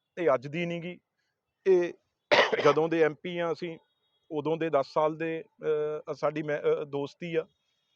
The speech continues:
ਤੇ ਪਰ ਪੋਲਿਟਿਕਸ ਆਪਣੀ ਥਾਂ 'ਤੇ ਆ। ਮੈਂ ਕਦੇ ਵੀ ਪੋ-, ਸਿਆਸਤ ਦੇ ਵਿੱਚ ਜਿਹੜੇ ਉਹਨਾਂ ਦੇ ਚੰਗੇ ਕੰਮ ਕੀਤੇ ਆ, ਮੈਂ ਪਿੱਛੇ ਉਹਨਾਂ ਦਾ ਹਮੇਸ਼ਾ ਉਹਨਾਂ ਦਾ ਸਾਥ ਦਿੰਦਾ ਆਇਆ ਆਂ, ਉਹਨਾਂ ਨੂੰ ਚੰਗਾ ਕਹਿੰਦਾ ਆਇਆ। ਪਰ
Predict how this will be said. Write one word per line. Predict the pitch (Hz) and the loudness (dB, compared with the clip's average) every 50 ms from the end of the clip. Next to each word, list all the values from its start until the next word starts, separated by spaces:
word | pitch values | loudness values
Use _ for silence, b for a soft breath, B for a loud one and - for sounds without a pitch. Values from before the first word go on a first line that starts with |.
| _ _ _ _ _ | _ _ _ _ _
ਤੇ | 233 - | -2 0
ਪਰ | - 240 254 262 247 - _ _ _ | 2 2 2 2 2 -2 _ _ _
ਪੋਲਿਟਿਕਸ | 202 214 233 240 214 269 240 - 240 | 2 2 2 2 0 -2 -2 2 2
ਆਪਣੀ | 202 151 - 165 143 123 | 2 2 0 -4 -8 -6
ਥਾਂ | - 120 117 | -6 -8 -8
'ਤੇ | 117 - 113 - | -8 -10 -16 -20
ਆ। | - - _ _ _ _ _ _ _ _ _ _ _ _ _ _ _ _ _ _ _ _ _ _ _ _ 123 | -20 -20 _ _ _ _ _ _ _ _ _ _ _ _ _ _ _ _ _ _ _ _ _ _ _ _ -6
ਮੈਂ | 135 156 190 220 233 240 - - _ _ _ _ _ _ _ _ _ - | -2 0 2 2 2 0 -4 -8 _ _ _ _ _ _ _ _ _ 0
ਕਦੇ | 196 196 220 254 247 | 2 2 4 4 4
ਵੀ | 208 220 233 | 4 2 -2
ਪੋ-, | 220 - 190 175 - 160 | 0 2 2 2 2 2
ਸਿਆਸਤ | - - 156 135 139 - 233 233 | -2 -2 0 0 2 2 2 2
ਦੇ | 202 226 214 | 2 0 -2
ਵਿੱਚ | 185 180 151 - | -2 -2 -4 -8
ਜਿਹੜੇ | 120 104 123 131 160 214 226 | -10 -8 -4 0 0 2 2
ਉਹਨਾਂ | 202 185 202 214 | 0 0 -4 -4
ਦੇ | 208 226 | -4 -4
ਚੰਗੇ | 208 - 190 165 160 190 196 | -6 -6 -6 -4 -2 -4 0
ਕੰਮ | - 214 190 190 175 | 0 0 -2 -2 -4
ਕੀਤੇ | - 180 151 - 160 143 123 | -10 -14 -12 -10 -8 -8 -8
ਆ, | 113 - _ _ _ _ _ _ - | -8 -10 _ _ _ _ _ _ -14
ਮੈਂ | 123 120 127 | -12 -10 -10
ਪਿੱਛੇ | - - 147 - - 170 | -10 -14 -14 -12 -8 -8
ਉਹਨਾਂ | 180 180 190 196 | -6 -6 -6 -4
ਦਾ | 196 196 | -2 -2
ਹਮੇਸ਼ਾ | 165 151 143 143 - - 185 190 185 - _ _ _ _ _ _ _ | -2 -2 -4 -4 -2 -2 -4 -4 -4 -8 _ _ _ _ _ _ _
ਉਹਨਾਂ | - 180 196 202 | -4 -2 0 0
ਦਾ | 208 190 | 0 0
ਸਾਥ | - 180 170 180 180 | 0 2 2 4 4
ਦਿੰਦਾ | 170 196 196 190 196 190 | 4 2 4 4 2 2
ਆਇਆ | 185 185 185 185 | 2 0 -2 -4
ਆਂ, | 185 180 - - _ | -6 -10 -14 -14 _
ਉਹਨਾਂ | 160 170 175 170 | -4 -4 -2 -4
ਨੂੰ | 170 160 | -2 -2
ਚੰਗਾ | 175 170 170 180 190 | -2 4 6 6 8
ਕਹਿੰਦਾ | 170 190 196 208 202 | 8 6 4 4 4
ਆਇਆ। | 190 180 175 175 170 170 _ _ _ _ _ _ _ _ _ - | 4 2 0 -4 -6 -10 _ _ _ _ _ _ _ _ _ 6
ਪਰ | 220 247 269 - | 8 8 8 8